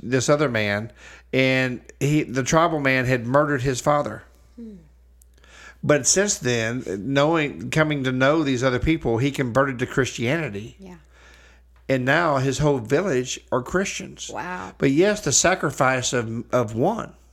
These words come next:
Speaker 2: Yeah.
Speaker 1: saved thousands.
Speaker 2: Mm-hmm.
Speaker 1: Does that sound familiar?
Speaker 2: Mm-hmm. Mm-hmm. Yeah. Yeah.
Speaker 1: The sacrifice of one saved millions.
Speaker 2: Mm-hmm.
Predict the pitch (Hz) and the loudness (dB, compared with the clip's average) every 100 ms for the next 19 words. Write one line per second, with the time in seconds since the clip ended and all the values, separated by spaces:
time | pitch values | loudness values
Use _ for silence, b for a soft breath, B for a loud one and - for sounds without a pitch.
0 | _ 226 277 - _ b b b b - | _ -10 -10 -12 _ b b b b -4
1 | - 220 185 139 - - - 202 214 - | 0 2 0 -2 -12 -20 -6 -4 -2 -4
2 | - - - 214 208 214 208 196 185 185 | -8 -10 -14 -12 -12 -12 -16 -18 -16 -14
3 | 185 180 175 170 165 170 _ _ 117 139 | -12 -14 -14 -16 -18 -20 _ _ -4 -2
4 | - 185 180 151 170 208 247 214 196 202 | 0 -2 -2 -4 -2 -2 -4 -6 -8 -10
5 | 208 226 247 269 285 320 330 - 202 190 | -12 -12 -12 -12 -10 -10 -10 -12 -14 -12
6 | 233 226 202 185 - _ _ _ _ _ | -12 -12 -12 -14 -18 _ _ _ _ _
7 | _ _ _ - 180 - _ _ _ _ | _ _ _ -20 -20 -20 _ _ _ _
8 | _ _ _ - 220 277 _ _ _ _ | _ _ _ -20 -20 -20 _ _ _ _
9 | _ - 143 - 165 180 143 131 131 - | _ -6 -2 2 2 2 0 2 2 -2
10 | 113 131 151 180 160 - - _ _ _ | -6 -2 0 -2 -8 -16 -20 _ _ _
11 | _ _ _ _ _ _ _ _ _ _ | _ _ _ _ _ _ _ _ _ _
12 | _ - 143 120 104 101 113 127 151 143 | _ -4 0 0 -4 -8 -4 -4 -4 -10
13 | - 196 208 208 - 190 185 170 165 | -16 -16 -12 -12 -14 -16 -16 -14 -16